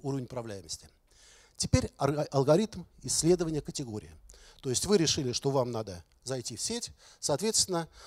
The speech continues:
ну, многие говорят, я приеду и на уровне общей эрудиции расскажу, что у вас вырастет товарооборот, у вас вырастет трафик, у вас вырастет доход, потому что наш товар чемпион мира, мира, у него лучшее соотношение цена-качество,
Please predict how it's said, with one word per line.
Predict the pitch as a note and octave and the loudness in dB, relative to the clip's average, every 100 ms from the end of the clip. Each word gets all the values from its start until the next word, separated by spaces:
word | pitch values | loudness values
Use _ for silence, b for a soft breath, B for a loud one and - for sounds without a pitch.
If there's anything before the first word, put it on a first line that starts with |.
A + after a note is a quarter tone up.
| B | B
ну, | A#3 C3+ | -2 0
многие | G3 F#3+ D3 | 4 4 4
говорят, | B2+ C3+ C3 - | 0 0 0 0
я | C#3 A#2 | 0 0
приеду | - D3 G#3+ A#3+ A3 G3 | -4 -4 0 0 0 -4
и | D#3+ | 0
на | D3 | 2
уровне | D3+ C3+ C3+ | 2 0 -4
общей | C#3 D#3 - C3 | -2 -2 0 -2
эрудиции | D#3+ G#3 A#3 D3 | -4 -6 -4 -2
расскажу, | C3 - D3 E3+ A3+ - B B B | -2 -2 -4 -4 -6 -10 B B B
что | - - D3 | -6 0 4
у | C#3 C#3+ | 4 2
вас | D3+ C3 C3+ | 2 4 2
вырастет | C3+ A#2+ A#2+ | -2 -4 -8
товарооборот, | B2+ B2+ A#2 A2 E3+ A#3+ - | -4 0 0 4 6 6 2
у | A#2+ | -6
вас | A#2 B2 | -6 -6
вырастет | G#2+ - - | -10 -14 -10
трафик, | - - - _ b b | -6 -6 -8 _ b b
у | |
вас | C#3 - | 0 0
вырастет | C3+ A2+ - G#2 | -2 -6 -6 -6
доход, | B2 B3 B3 - B B | 0 2 2 -2 B B
потому | - C#3+ | 6 8
что | C3 C3+ | 8 4
наш | C3 | 2
товар | - C3 | 4 2
чемпион | - A#2 C3+ B2+ | 2 0 -2 0
мира, | B2 G#2 - | -2 -4 -2
мира, | C#3+ A#2+ | 2 4
у | A2+ | 4
него | B2 C3 | 4 2
лучшее | C#3+ - | 0 -4
соотношение | - B2 - G2+ - D#3 C#3 | -6 -6 -4 -4 -4 -4 -4
цена-качество, | - F3 G3 B3 - G#3 | 0 4 6 6 6 0